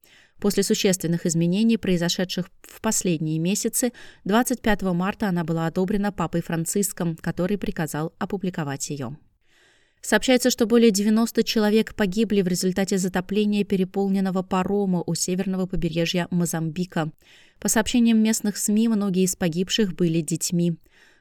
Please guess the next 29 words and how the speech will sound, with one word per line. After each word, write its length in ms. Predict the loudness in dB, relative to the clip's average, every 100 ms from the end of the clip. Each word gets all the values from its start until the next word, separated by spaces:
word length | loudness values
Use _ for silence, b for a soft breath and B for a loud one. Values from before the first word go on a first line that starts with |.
| 0
В 20 |
одном 240 | 2 4 4
из 80 |
отчётов 480 | 2 0 0 0 0
говорится, 440 | 0 0 0 0 -4
что 180 | 0
люди 240 | 0 2 0
пытались 460 | -2 0 0 0
уплыть 420 | -2 0 0 0 -2
после 260 | -4 -2
того, 200 | -2 -2
как 160 | -2 -2
была 240 | 0 0
распространена 720 | -2 -4 -8 -2 0 2 0
дезинформация 880 | -2 -2 -2 -2 -2 -2 -2 -2 -4
о 140 | -4 -4
вспышке 420 | -4 -4 -4 -4
холеры 580 | -4 -2 0 0 0 0
в 80 | -2
их 140 | -4
населённом 560 | -4 -4 -2 -2 -2 -4
пункте. 580 | -2 -4 -4 -6 -6 -8 b b b b
Власти 360 | 0 4 4 4
Мозамбика 580 | 2 2 0 0 0 0
и 60 |
соседних 480 | -2 -2 -2 -2 -6
стран 240 | -4 -2
Южной 400 | -2 0 0 -2 -2
Африки 480 | -4 -4 -4 -2